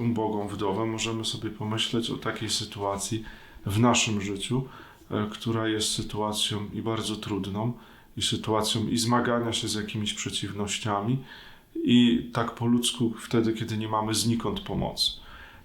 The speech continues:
To jest dokładnie obraz tej dzisiejszej wdowy. I taka sytuacja sprawia, że po prostu możemy stracić wiarę. No bo gdzie jest Pan Bóg? Skoro tyle przeciwności, tyle trudności i znikąd pomocy.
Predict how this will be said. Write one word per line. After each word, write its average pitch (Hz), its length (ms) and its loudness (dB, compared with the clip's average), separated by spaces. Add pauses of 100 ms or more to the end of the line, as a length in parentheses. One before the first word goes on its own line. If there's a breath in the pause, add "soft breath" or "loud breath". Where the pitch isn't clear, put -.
(100)
To 120 80 4
jest 110 120 4
dokładnie 117 500 2
obraz 104 320 -2
tej 98 140 -2
dzisiejszej 95 520 -4
wdowy. 92 320 -4 (600 loud breath)
I - 80 2
taka 165 260 6
sytuacja 123 640 0
sprawia, 104 600 0 (560 loud breath)
że 117 500 2 (160)
po 120 80 -2
prostu 117 340 0
możemy 110 380 0
stracić 95 500 -4
wiarę. 85 280 0 (260)
No 107 80 -6
bo 104 160 -4
gdzie 107 180 0
jest 104 220 0
Pan 95 240 0
Bóg? - 240 -12 (460 loud breath)
Skoro 101 340 0
tyle 123 240 2
przeciwności, 101 800 -4
tyle 110 240 -2
trudności 107 800 -4
i - 20 -4
znikąd 98 400 -4
pomocy. 95 500 -8